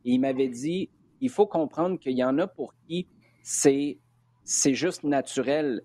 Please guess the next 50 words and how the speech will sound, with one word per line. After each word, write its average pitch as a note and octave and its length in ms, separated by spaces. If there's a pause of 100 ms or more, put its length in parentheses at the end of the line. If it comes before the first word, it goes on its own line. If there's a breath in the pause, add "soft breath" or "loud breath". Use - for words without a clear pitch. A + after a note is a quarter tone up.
et C#3 80
ils C3 160
sont D#3+ 240
capables D#3+ 560
de C3+ 80
vivre C3 600
avec B2+ 420 (340)
ces C#3+ 200
multiples C#3 460
plateformes-là C#3 560
en D#3 60
même B2 240
temps. F3 160
Et F3 100
à A#2+ 80
partir C3 320
du D3 100
moment D3 260
où E3 60
ils C3 80
arrivent C#3 220
sur C#3 220
le C3 100
terrain, B2 280
il F3+ 100
y C#3 40
a B2 40
vraiment C#3+ 260
une F#3 160
déconnexion C#3+ 720
que - 100
les C3+ 200
plus D#3 260
vieux D#3 380 (280)
arrivent C3+ 420
mal E3 220
à E3+ 80
comprendre. C3 600 (380)
Il A#2 60
y - 20
a, B2+ 120 (220)
et C3+ 220 (160)
par B2 160
contre, D3+ 360 (240)
il B2+ 120
me B2 60
disait, « D3 400 (200)
Si - 260
tu - 140
commences D#3 520